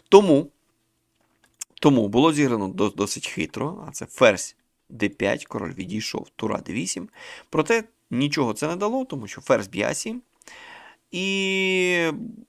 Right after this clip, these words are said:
знову ж таки, незрозуміло, що далі. Да? Давайте так, нападемо на цього конячку, тура захищає цього коня і виводимо свого коня. Нарешті, здається, чорні завершили розвиток. А,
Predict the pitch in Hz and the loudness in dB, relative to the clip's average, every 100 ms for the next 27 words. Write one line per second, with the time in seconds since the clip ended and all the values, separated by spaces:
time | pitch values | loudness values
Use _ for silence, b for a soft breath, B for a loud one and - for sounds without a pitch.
0 | _ _ _ _ _ _ _ _ - 120 | _ _ _ _ _ _ _ _ -8 0
1 | 160 185 143 117 - 98 92 - - - | 4 4 2 -2 -4 -4 -4 -6 -10 -6
2 | 120 113 110 120 156 185 143 110 - 123 | -6 -4 -4 -4 -4 -2 -2 -2 -2 -2
3 | 95 87 - 107 104 98 - - - 214 | -2 -4 -6 -8 -6 -10 -14 -18 -16 -2
4 | 123 127 147 113 104 107 - 147 185 226 | 2 4 6 4 2 0 0 0 0 -2
5 | 285 - 165 131 - 120 98 95 - 120 | -4 -4 -6 -4 -2 0 -2 -4 -8 -2
6 | 104 - - B B B B _ - 143 | -2 -2 -6 B B B B _ 6 6
7 | 143 170 196 240 160 185 139 127 143 127 | 6 2 0 -2 0 0 2 0 0 -2
8 | 113 117 107 95 98 107 113 _ _ _ | -6 -6 -6 -4 -4 -4 -8 _ _ _
9 | _ _ _ _ _ _ _ - - 147 | _ _ _ _ _ _ _ -14 6 10
10 | 208 196 - 127 170 151 120 107 170 123 | 10 10 6 4 6 6 4 6 6 6
11 | - 107 131 131 131 107 120 190 220 165 | 0 6 6 6 4 4 6 6 4 -4
12 | 143 B B B B B B - 101 131 | -8 B B B B B B -8 4 8
13 | 131 139 139 | 8 8 6